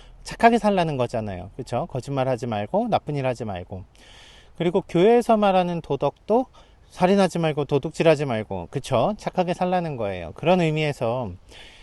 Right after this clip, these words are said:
세상의 방법과 교회의 방법이 다르지 않은 것 같은데 왜 세상에서 착하게 사는 사람은 천국 가지 못합니까?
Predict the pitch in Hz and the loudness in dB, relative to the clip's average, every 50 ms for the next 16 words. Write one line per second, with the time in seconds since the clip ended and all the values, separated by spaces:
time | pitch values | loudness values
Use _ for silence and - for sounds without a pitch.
0 | - - - - - 208 196 254 247 247 247 214 202 160 151 160 156 - _ - | -20 -20 -10 0 2 4 6 6 6 6 4 4 4 2 4 2 2 0 _ 4
1 | 185 208 247 285 262 - - 170 175 190 202 180 170 160 156 170 170 156 160 - | 4 4 4 4 -2 -4 0 2 4 4 4 2 2 0 2 2 2 2 2 0
2 | 127 139 135 165 151 151 117 110 123 160 175 202 185 - 165 - - 160 143 120 | 0 2 2 2 0 0 0 0 0 0 -2 -2 0 0 -2 -2 -2 -6 -2 0
3 | 120 117 131 165 226 247 - - - 113 123 135 143 139 - 208 202 233 226 214 | 2 2 2 2 0 -2 -6 -10 -8 -2 0 0 0 2 0 2 2 4 2 2
4 | 202 180 196 - - - - - 196 185 196 185 - 180 175 175 170 156 - 165 | 2 -2 -4 -4 -6 -10 0 0 0 2 0 -2 -2 -2 -4 -4 -4 -4 -2 -2
5 | 165 156 151 143 - 196 202 185 - - 170 160 160 143 107 104 - - - 208 | -2 -2 -4 -6 -4 -4 -4 -4 -2 0 -2 0 0 -4 -8 -10 -10 -4 -2 -2
6 | 220 185 - - 113 98 | -2 -2 0 0 0 0